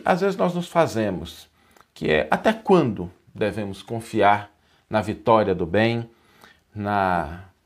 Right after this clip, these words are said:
vitória das boas coisas, no progresso, no avanço, na melhora das nossas situações, da situação do mundo, do bem de uma forma geral? E quando nós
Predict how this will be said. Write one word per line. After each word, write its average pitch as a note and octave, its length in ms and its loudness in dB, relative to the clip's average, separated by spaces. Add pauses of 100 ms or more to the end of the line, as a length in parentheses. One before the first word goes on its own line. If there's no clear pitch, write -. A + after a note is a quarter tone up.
(240)
vitória A2 580 2
das F#2+ 220 -4
boas A#2+ 340 0
coisas, G#2 600 -2
no G#2+ 100 -6
progresso, G#2 800 0
no G2 160 -2
avanço, F#2+ 760 -2 (520)
na A#2 140 2
melhora A#2+ 500 2
das F#2+ 220 -2
nossas G2 320 -6
situações, G2+ 760 -8
da F2+ 80 -10
situação F#2 520 -6
do E2+ 140 -4
mundo, A2 580 0 (240)
do - 120 -4
bem A#2+ 280 4
de A2 80 -6
uma A2 140 0
forma F#2 420 -2
geral? D2+ 440 -6 (720)
E D4+ 180 0
quando E4 380 0
nós D#3 480 2